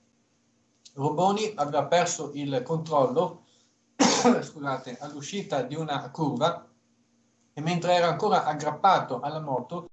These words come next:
è stato investito da un altro concorrente. Inutile l'intervento dell'eliambulanza, lo ricordiamo, aveva quarantaquattro anni. Ed ora diamo uno sguardo rapidamente alla home page della nostra testata giornalistica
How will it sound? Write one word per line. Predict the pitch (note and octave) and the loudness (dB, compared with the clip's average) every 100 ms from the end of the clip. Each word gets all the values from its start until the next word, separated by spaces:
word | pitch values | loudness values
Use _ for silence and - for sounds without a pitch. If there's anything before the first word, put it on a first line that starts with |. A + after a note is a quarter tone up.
| - | -18
è | - | -8
stato | F#3 A3 G#3 E3+ | 0 2 2 0
investito | F3 G#3 - B2 B2 D#3+ D#3+ - | -4 -4 -4 -4 -2 -2 -2 -8
da | D#3 F#3+ | 0 2
un | F3+ | 2
altro | E3+ - E3 | 0 -2 -4
concorrente. | E3+ - - A#2 - - A#2 _ - | -4 -4 -4 -4 -10 -14 -18 _ -8
Inutile | C#3+ E3 D#3+ D#3+ | -2 -2 2 2
l'intervento | C#3 D3 C3+ C#3+ D#3+ F3+ D#3 D#3 - - - | 2 -2 -2 -2 -2 -2 2 0 0 -12 -4
dell'eliambulanza, | D#3 D#3+ C#3+ D3+ D#3 F3 C#3+ B2 A#2+ A#2+ _ _ _ | 2 2 2 0 2 4 2 0 -10 -14 _ _ _
lo | D3 | -6
ricordiamo, | D3+ E3 D#3 D3 B2+ - - | -4 0 0 2 0 -2 -4
aveva | C#3+ C#3+ C3+ C3 - _ _ | -2 0 0 0 -4 _ _
quarantaquattro | D#3 E3 D#3+ D#3 D3 C#3 | 2 4 4 2 2 2
anni. | A#2 G#2+ - - _ _ _ _ _ _ _ _ _ _ _ - - - _ _ _ _ - | -2 -2 -8 -20 _ _ _ _ _ _ _ _ _ _ _ -20 -20 -20 _ _ _ _ -10
Ed | D#3+ | -2
ora | F3 F#3 F3 - - - - | 4 8 6 4 -10 -20 -20
diamo | D#3 E3 E3+ | -8 -2 -2
uno | C#3+ | -2
sguardo | C#3+ F3 E3+ E3 C#3+ - - | 4 4 4 2 -2 -4 -14
rapidamente | F3 C#3+ D#3+ E3 F3 E3+ | -10 -8 -4 -2 -2 -2
alla | D3+ C#3+ C#3 D#3+ | 0 2 0 0
home | E3 - | -4 0
page | D#3+ D#3+ F3+ F#3+ | 0 0 -2 -4
della | C3+ B2 | -4 -4
nostra | C#3+ D3 | -4 -4
testata | C#3 C3+ D#3+ D#3 C3+ | -6 -2 -2 0 -2
giornalistica | C#3+ C#3+ D#3 - D#3 D3 D3 - | -2 -2 0 -2 -2 2 2 2